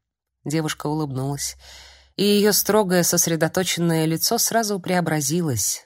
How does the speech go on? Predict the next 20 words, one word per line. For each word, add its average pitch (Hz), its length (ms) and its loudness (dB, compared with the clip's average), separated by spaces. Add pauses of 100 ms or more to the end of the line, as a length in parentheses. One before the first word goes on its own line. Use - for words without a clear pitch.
похорошело. 123 840 -2 (760)
«Что-то - 560 -2
ты 208 220 0
невеселая 185 720 0
совсем», 160 600 -2 (200)
заметил 131 480 -2
вскользь - 400 -4
обережник. 127 680 -4 (220)
«Случилось 160 540 -4
чего?» 202 300 -6 (960)
Она 277 200 2
пожала 247 320 4
плечами, 214 400 0
не 196 140 2
зная, 196 320 0
что - 180 -4
ему 185 200 0
на 170 220 0
это 165 160 -4
ответить. - 800 -6